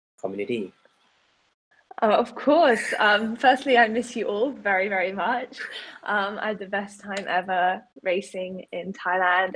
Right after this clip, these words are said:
Speaker 2: and traveling the country, um, to, uh, to various races, Golden Triangle race, that was amazing.
Speaker 1: Wow.
Speaker 2: Um, I'll never forget that. <laughs> And, uh, and Hua Hin, uh,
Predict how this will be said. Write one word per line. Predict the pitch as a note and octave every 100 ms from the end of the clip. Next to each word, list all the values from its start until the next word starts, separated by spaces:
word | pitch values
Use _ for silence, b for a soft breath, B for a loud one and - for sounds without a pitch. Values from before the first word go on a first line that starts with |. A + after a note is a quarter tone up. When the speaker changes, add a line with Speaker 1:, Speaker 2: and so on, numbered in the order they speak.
| -
Speaker 2:
and | F3+ F3+
traveling | - G3+ G3+ G#3+
the | F#3
country, | F3+ - G3 - G3+ G3+ G3+ B B B B -
um, | G3 F#3 F#3 G3 G#3 _ _ _ -
to, | - F#3+ F#3 F#3
uh, | F#3 F#3 F#3+ - - -
to | G#3
various | F#3 F#3 G3 G3
races, | F3+ F#3 G3 F#3 F#3
Golden | - F#3 F#3 G3
Triangle | - F#3+ F#3 F#3
race, | F3+ F#3 F3+ G#3
that | -
was | G3
amazing. | F#3 F3+ F3 F3+ F#3+ F#3 F#3+ B B B
Speaker 1:
Wow. | A3 A3 G3 F3+
Speaker 2:
Um, | F#3
I'll | F#3
never | F3+ F3+ F#3
forget | - F#3+ G3
that. | F#3+ G3 - -
<laughs> | -
And, | A3 B3+ C4+ C#4 C4 A#3+
uh, | A#3+ A3+ A3+ A3+ B B B B B B -
and | G3+ G3
Hua | G3 G3+
Hin, | G#3 G#3 G3+ G#3+ A3
uh, | A#3